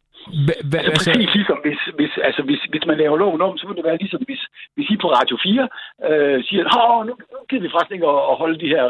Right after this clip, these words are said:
Speaker 2: regler. Nu gør vi på en helt anderledes måde. Det er meget smartere." Og så, og så vil I komme i problemer. Og hvis loven bliver ændret, så vil T V tre også kunne komme i problemer.
Speaker 1: Okay. Hva-, altså, ser du nogle problemer i forhold til det her med at lave sådan et, øh,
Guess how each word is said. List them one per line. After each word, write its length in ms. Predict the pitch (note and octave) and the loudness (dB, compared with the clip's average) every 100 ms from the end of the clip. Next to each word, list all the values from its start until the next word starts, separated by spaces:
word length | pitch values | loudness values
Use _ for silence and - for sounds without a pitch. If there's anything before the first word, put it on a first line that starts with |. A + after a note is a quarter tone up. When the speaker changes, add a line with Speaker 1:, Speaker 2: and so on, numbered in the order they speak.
| B3 | 2
Speaker 2:
regler. 200 | F3+ B2+ - G3 | 2 0 -2 -4
Nu 60 | |
gør 140 | G3+ F#3 | 0 0
vi 120 | F3+ | 0
på 140 | C#3+ | -2
en 60 | D3 | -2
helt 180 | D#3+ B2+ | 0 2
anderledes 340 | A#2 B2 G#2+ G2+ | 2 0 -6 -6
måde. 140 | A2+ | -2
Det 60 | C3 | 0
er 100 | B2+ | 2
meget 160 | C3+ - | 0 2
smartere." 320 | A2 F#2 F2 - - - _ _ | 0 0 -6 -14 -16 -18 _ _
Og 140 | - D3 | -6 -4
så, 120 | E3 - | -4 -2
og 60 | |
så 120 | A#3+ F3 | 0 0
vil 160 | E3+ | 0
I 40 | G#3 | 0
komme 260 | - D#3 | 2 0
i 100 | D#3+ C#3+ | -2 -4
problemer. 380 | C#3 E3+ B2+ - - _ _ | -2 -2 -2 -10 -14 _ _
Og 140 | D#3+ C3+ _ | -8 -8 _
hvis 220 | C3+ F#3+ - - | -2 -2 -2 -4
loven 340 | D3 F#3 D#3+ B2 | 0 0 0 2
bliver 180 | C3 | 2
ændret, 380 | E3 B3+ B3+ F#3 - - | 2 2 2 -2 -2 -10
så 100 | - E3 | -2 0
vil 120 | E3 - | 0 0
T 40 | C#3+ | -2
V 20 | B2 | 0
tre 180 | - D#3 C3 | 0 2 2
også 180 | C3+ A#2 _ - | 0 -2 _ -12
kunne 140 | G#2+ G#2+ | -6 -2
komme 200 | G2 F2 | -2 -4
i 80 | - | -12
problemer. 380 | - E2 D#2+ - _ - | -12 -12 -12 -14 _ -6
Speaker 1:
Okay. 240 | F#3 - G2 - - - - | -4 -4 -6 -10 -20 -14 -2
Hva-, 160 | D#3+ - D3+ | -2 -2 -4
altså, 340 | D3 D#3 C#3 D3 - - D3 C#3+ _ | -2 -2 -4 -6 -14 -14 -10 -10 _
ser 180 | - E3+ | -2 -2
du 60 | E3+ | 0
nogle 180 | G#3+ A3 F#3+ | 2 2 0
problemer 460 | - G3+ A#3+ A#2 | 0 -2 0 -2
i 120 | G#2+ - | -2 0
forhold 240 | C#3 C#3 | 0 0
til 140 | C3+ B2 | -2 -2
det 100 | C3+ | 0
her 140 | A#2+ | 0
med 120 | A2+ | -2
at 80 | A2 | 0
lave 240 | G#2 A#2+ | 0 -2
sådan 220 | C3+ A#2+ G2 | -2 -4 -4
et, 100 | G2+ | -4
øh, 380 | G2 G2 F2+ | -2 -2 -4